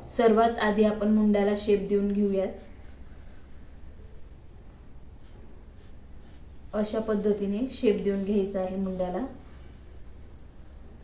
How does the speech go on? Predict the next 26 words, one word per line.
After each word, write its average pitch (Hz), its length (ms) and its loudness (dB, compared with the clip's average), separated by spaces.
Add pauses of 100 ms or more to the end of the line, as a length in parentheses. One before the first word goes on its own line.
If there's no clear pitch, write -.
(400)
दीड 220 320 6
इंचापर्यंत 220 640 6
जे 214 160 4
मार्जिन 202 400 4
आहे 202 240 4
ते 214 80 4
सरळ 208 380 6
आलं 190 200 4
पाहिजे. 190 420 0 (640)
आता 208 200 6
आपल्याला 220 360 6
पुढच्या 214 360 2
गळ्याची 214 360 4
उंची 208 320 6
टाकायची 208 460 2
आहे, 190 220 2 (140)
त्यासाठी 208 340 2
मी 208 160 4
ते 214 80 4
सरळ 214 360 4
लाईन 208 220 6
मारून 202 240 2
घेते, 202 240 2
जेणेकरून 202 520 2
उंची 202 360 0
आपल्याला 196 360 0